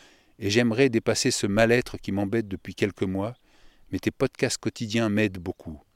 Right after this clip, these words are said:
Alors je penserai à tout ça, et à toi, dans quelques minutes, quand mon T G V de Grenoble à Paris passera au-dessus de ton chemin, car il va le couper. Merci encore. Merci. Merci Pierre. Tes mots me touchent et me font avancer.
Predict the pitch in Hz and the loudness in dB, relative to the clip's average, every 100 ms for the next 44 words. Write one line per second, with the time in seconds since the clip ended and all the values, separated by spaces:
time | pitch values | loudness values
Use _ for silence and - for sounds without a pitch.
0 | _ _ _ 92 120 120 117 - 113 - | _ _ _ 2 2 4 0 0 -2 0
1 | 104 101 - 123 - 107 127 - _ _ | 0 0 -4 -4 -2 -2 -4 -12 _ _
2 | _ 117 127 - 107 113 - _ _ - | _ 2 2 2 2 2 -2 _ _ -10
3 | 101 131 113 113 110 104 110 - _ _ | 0 2 2 2 2 0 -4 -10 _ _
4 | _ - 101 107 - 117 107 110 113 107 | _ -4 -2 -2 0 2 4 4 4 2
5 | 101 110 117 101 110 98 117 95 92 - | 2 2 2 2 2 2 0 -2 -2 0
6 | 101 - 113 98 - 113 90 101 - 95 | 0 2 -2 -2 -6 -8 -6 -4 -4 -4
7 | 87 78 _ _ _ _ - 90 98 87 | -4 -10 _ _ _ _ -2 0 0 0
8 | 98 95 104 - 80 - _ _ _ _ | 0 -2 -8 -8 -8 -10 _ _ _ _
9 | _ _ - 101 - 135 110 - 82 76 | _ _ -6 -2 0 0 0 -2 -8 -10
10 | _ _ _ _ - 98 - - 87 _ | _ _ _ _ -8 -4 -4 -4 -8 _
11 | _ _ - _ - - - 139 - 92 | _ _ -20 _ -8 -4 -2 -4 -6 -12
12 | 82 - - - - _ _ - 117 110 | -12 -20 -20 -20 -20 _ _ -4 -2 0
13 | 117 101 95 147 143 - - - - 95 | 0 -2 -2 -4 -2 -2 -2 -8 -14 -8
14 | 92 92 95 92 - 107 98 107 - - | -6 -4 -4 -6 0 0 2 0 -2 -6